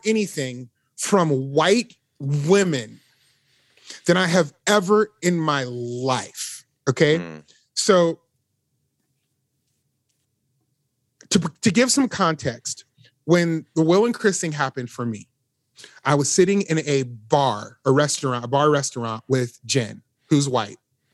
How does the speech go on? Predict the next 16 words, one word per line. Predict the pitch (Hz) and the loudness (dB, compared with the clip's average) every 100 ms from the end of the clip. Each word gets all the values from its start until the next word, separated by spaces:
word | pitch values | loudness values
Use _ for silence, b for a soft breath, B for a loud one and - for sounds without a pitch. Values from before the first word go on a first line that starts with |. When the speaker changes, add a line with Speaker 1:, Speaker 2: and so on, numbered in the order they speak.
| b b b b b b b b _ _ - | b b b b b b b b _ _ 0
Speaker 1:
On | 160 | 0
the | 151 | 0
side, | - - 160 175 | -2 0 0 0
over | 165 175 | 0 0
here | 180 | 0
on | 196 | 0
the | 185 - | -2 -8
T | - 190 | -6 -4
V | 175 160 | -2 0
next | 143 147 - | 0 -2 -2
to | 139 | 0
us, | 127 - | 0 -4
we | |
could | 139 135 | -6 -4
see | - 170 | -2 2
the, | 160 139 | 2 2